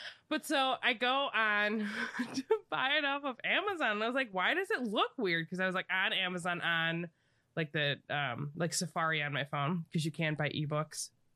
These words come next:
on the Amazon app. What turned out that I had bought it on the twenty-ninth.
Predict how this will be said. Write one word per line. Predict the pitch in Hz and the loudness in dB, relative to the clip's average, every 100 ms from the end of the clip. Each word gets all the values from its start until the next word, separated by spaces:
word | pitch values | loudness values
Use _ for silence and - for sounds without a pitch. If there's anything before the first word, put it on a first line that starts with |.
| - | -6
on | 147 | -2
the | 120 | 0
Amazon | 117 104 - 90 65 | -2 -4 -4 -4 -4
app. | 50 - _ _ _ _ _ _ _ _ - - _ _ _ _ _ _ _ _ _ _ | -6 -8 _ _ _ _ _ _ _ _ -14 -14 _ _ _ _ _ _ _ _ _ _
What | 214 233 - | -2 -2 -2
turned | - 277 247 | -2 0 2
out | 233 233 220 | 2 2 0
that | 214 | 0
I | 190 | 2
had | 185 165 | 0 -2
bought | 180 196 | 0 2
it | 185 | 2
on | 180 | 2
the | 175 | 0
twenty-ninth. | - 196 180 180 160 165 196 | -2 0 0 0 2 2 0